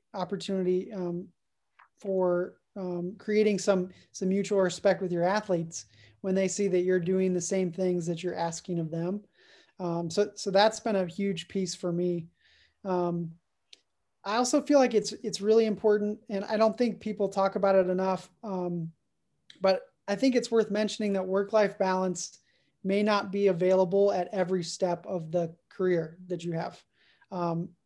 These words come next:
and I first got this, um, kind of concept listening to an old podcast, um, that the director of, at Texas, um, Kate, Amy Culp, um, talks about.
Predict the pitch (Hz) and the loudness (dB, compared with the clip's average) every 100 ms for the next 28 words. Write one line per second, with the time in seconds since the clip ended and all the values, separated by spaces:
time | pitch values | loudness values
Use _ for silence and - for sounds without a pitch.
0 | _ 208 208 196 190 190 226 220 - 185 | _ -8 -6 0 0 4 4 4 2 2
1 | 185 190 175 - - 202 180 175 170 175 | 2 0 0 -6 -10 -8 -6 -4 -6 -8
2 | - _ _ _ 185 175 - 190 180 196 | -12 _ _ _ -6 -6 -4 0 2 4
3 | 180 - _ _ _ _ - 202 202 214 | 2 0 _ _ _ _ 2 4 4 0
4 | 185 208 190 190 170 190 190 180 196 185 | 2 4 6 4 2 0 2 2 2 2
5 | 175 - - 196 180 175 170 180 185 185 | 0 -6 -10 -6 -4 -4 -2 0 2 2
6 | 185 185 165 - _ _ _ 180 175 196 | 2 -2 -2 -6 _ _ _ -8 -4 0
7 | 185 202 175 - - 202 180 175 170 165 | 0 0 -2 -4 -10 -10 -6 -6 -8 0
8 | 208 208 220 208 196 202 190 185 _ _ | 2 2 0 -2 2 6 6 4 _ _
9 | - _ _ 185 175 180 180 185 175 170 | -20 _ _ -8 -4 -2 -4 -2 0 -2
10 | - | -4